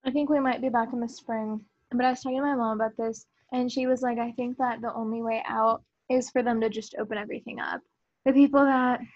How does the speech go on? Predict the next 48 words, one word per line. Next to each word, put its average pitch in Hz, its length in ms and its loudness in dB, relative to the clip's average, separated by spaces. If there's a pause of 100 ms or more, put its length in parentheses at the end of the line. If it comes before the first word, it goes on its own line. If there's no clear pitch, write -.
(300)
are 240 200 6
afflicted 240 360 -4
with 220 160 -2
covid 214 320 -6
are 202 120 -6
gonna 208 200 -6
be 202 140 -4
afflicted 202 400 -10
with 208 140 -8 (100)
covid, 214 340 -6
and 208 160 -8
those 208 280 -4
that 208 300 -2 (460)
end 233 200 -2
up 208 160 0 (340)
having 226 320 -2
complications 208 920 -4
and 202 180 -4
are 196 100 -2
dying 196 360 -4
from 226 160 -8
that 240 160 -6
are 233 100 -6
going 226 200 -4
to 220 60 -6
be 226 100 -10
dying. 240 340 -8
And 247 140 -10
she - 120 -8
gave 220 180 0
me 226 120 -4
this 226 200 -6
example 214 600 -6
of 226 180 -6 (300)
one 240 300 0
of 226 500 0 (240)
her, 269 200 0
I 247 180 4
don't 277 160 2
know 269 100 0
if 269 100 -4
it 262 80 -2
was 240 160 -2
her 247 100 0
colleague 220 560 0
or 214 140 -2
her 214 160 -6
family 202 400 -6